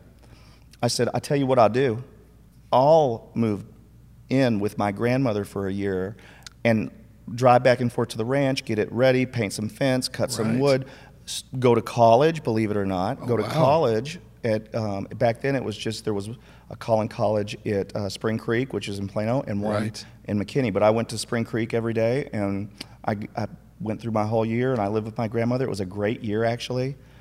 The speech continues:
Speaker 1: She's a great cook. She fries everything, chicken, fried steak,
Speaker 2: Mm.
Speaker 1: fried okra.
Speaker 2: Oh, man.
Speaker 1: And, but it was, like, a perfect God thing because, like, my grandmother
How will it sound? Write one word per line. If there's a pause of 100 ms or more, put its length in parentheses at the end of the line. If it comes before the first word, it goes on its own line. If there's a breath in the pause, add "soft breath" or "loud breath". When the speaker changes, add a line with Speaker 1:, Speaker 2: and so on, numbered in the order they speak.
(140 soft breath)
Speaker 1:
She's
a
great
cook.
She
fries
everything,
chicken,
fried
steak,
Speaker 2:
Mm.
Speaker 1:
fried
okra. (160)
Speaker 2:
Oh,
man.
Speaker 1:
And,
but
it
was,
like,
a
perfect (400)
God
thing
because,
like, (680 loud breath)
my
grandmother